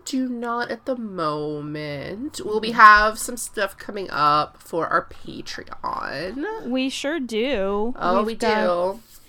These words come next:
Speaker 2: besides early access to this episode, we are going to have a patrons-only episode on Children of Dune, the sci-fi miniseries,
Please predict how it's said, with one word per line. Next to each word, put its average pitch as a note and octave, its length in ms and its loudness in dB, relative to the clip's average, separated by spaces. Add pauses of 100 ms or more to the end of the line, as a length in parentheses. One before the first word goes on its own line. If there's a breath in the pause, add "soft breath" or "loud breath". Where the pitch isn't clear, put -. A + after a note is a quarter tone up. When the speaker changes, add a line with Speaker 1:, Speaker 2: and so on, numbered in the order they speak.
(300 soft breath)
Speaker 2:
besides B3+ 520 0
early A#3+ 320 -2
access G#3 480 -4
to G3 100 -4
this B3 340 -4
episode, A3 800 -2 (340 soft breath)
we G#3+ 220 0
are G#3 80 0
going G#3 320 -4
to G3 260 -6
have G3 480 -6
a F#3+ 360 -4
patrons-only A3 880 -6
episode F#3 720 -8
on F3+ 340 -12
Children C4+ 500 -4
of A3 140 -4
Dune, G#3 380 -4
the G3 100 -10
sci-fi F3 540 -10
miniseries, C4+ 920 -6